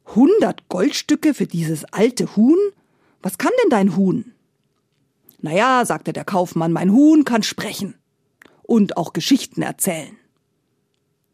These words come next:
Da überlegte Nasreddin Hoxha einen Augenblick. Dann lief er ganz schnell nach Hause in sein Haus, in den Hinterhof, und dort hatte er nämlich einen alten Truthahn.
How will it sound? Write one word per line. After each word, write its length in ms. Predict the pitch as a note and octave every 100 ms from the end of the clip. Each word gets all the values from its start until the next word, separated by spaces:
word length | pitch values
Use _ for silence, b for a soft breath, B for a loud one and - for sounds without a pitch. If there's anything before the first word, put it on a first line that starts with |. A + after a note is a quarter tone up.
| _ _ _ b b b b b -
Da 200 | C4 C#4+
überlegte 680 | C4 A#3+ A3+ A3 G3+ - E3
Nasreddin 520 | D3+ D#3 E3+ E3 E3+
Hoxha 280 | E3 - E3
einen 200 | E3 E3
Augenblick. 720 | E3+ F3+ D#3 - - - _ B B B
Dann 180 | A3+ D4+ F#4+
lief 320 | G#3 D4+ E4+
er 80 | G3+
ganz 400 | F#3 C#4 E4+ -
schnell 320 | - A3 C#4
nach 280 | A#3+ D3 -
Hause 340 | G3 C#4 D#4 A3
in 120 | F3
sein 280 | D#3+ D#3+ G3+
Haus, 260 | D#4+ E4+
in 80 | -
den 140 | D#3+
Hinterhof, 680 | D#3 D4+ - C4+ C#4 D4 - B B B B
und 240 | A#3+ A3
dort 300 | D4+ - -
hatte 200 | C#4 C#4
er 140 | G#3+ G#3
nämlich 400 | G#3 G#3 G3+ F3
einen 240 | F#3+ G3+
alten 440 | - F3+ E3+ F#3+ -
Truthahn. 920 | - - G#3 A3+ - E3 D#3+ - -